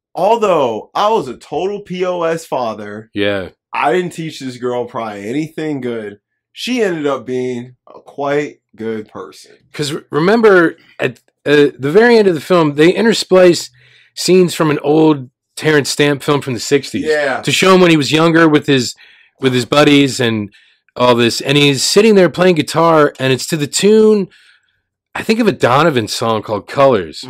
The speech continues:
Speaker 2: but he's
Speaker 1: Mm-hmm.
Speaker 2: singing something different. And he's like, "Freedom is a word I often use," and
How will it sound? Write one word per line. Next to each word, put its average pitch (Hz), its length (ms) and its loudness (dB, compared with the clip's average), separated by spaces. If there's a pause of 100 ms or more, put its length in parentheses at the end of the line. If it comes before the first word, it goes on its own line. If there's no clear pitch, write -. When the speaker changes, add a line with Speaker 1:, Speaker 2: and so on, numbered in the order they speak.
Speaker 2:
but 127 100 -4
he's 131 100 -4
Speaker 1:
Mm-hmm. - 60 -6
Speaker 2:
singing 185 280 2
something 151 340 -2
different. 113 420 -2 (540)
And 127 60 -6
he's 135 120 -2
like, 147 140 0
"Freedom 202 380 2
is 165 140 0
a 151 60 0
word 156 640 4 (520)
I 123 600 0 (420)
often 139 400 2
use," 131 520 0
and 110 340 -6